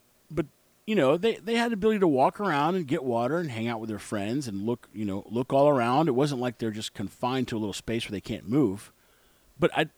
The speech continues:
I can tell when an animal is stressed. And these guys were fine. They're all, they're all exhibiting normal behavior that you would see cows in a pasture. And so us as humans, we think about, like,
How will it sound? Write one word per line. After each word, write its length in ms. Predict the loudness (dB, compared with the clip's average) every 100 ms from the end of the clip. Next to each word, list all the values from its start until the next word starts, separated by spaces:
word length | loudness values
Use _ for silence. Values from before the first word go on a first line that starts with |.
| _
I 160 | -2 0
can 260 | -2 -4
tell 380 | -4 -2 0 2
when 140 | 0
an 140 | -2 -2
animal 420 | -2 0 0 -2
is 80 | -4
stressed. 680 | -6 -4 -4 -6 -12 -14 -20 _ _ _ _ _ _ _ _ _ -2
And 100 | 0
these 240 | 0 -4
guys 320 | 0 2 2
were 120 | 0
fine. 520 | -4 -2 0 0 -4 -10 _ _ _
They're 280 | 0 2 6
all, 280 | 6 6 0 -20 _ _
they're 100 | 2
all 220 | 6 6
exhibiting 500 | 4 0 0 0 2
normal 260 | 2 2 0
behavior 460 | -2 -2 0 0
that 100 | -2
you 120 | 0 -2
would 100 | 0
see 160 | -4
cows 320 | -4 -4 -4 -4
in 80 |
a 60 | -6
pasture. 500 | -2 -4 -4 -10 -12 -16 _ _ _ _ _ _ -6
And 100 | -4
so 300 | 4 8 8 4 -12 -16 2
us 280 | 2 4 0
as 280 | -4 -2
humans, 360 | 0 2 2 2
we 100 | -2
think 260 | 2 2 4
about, 260 | 4 4
like, 280 | 0 -6 -10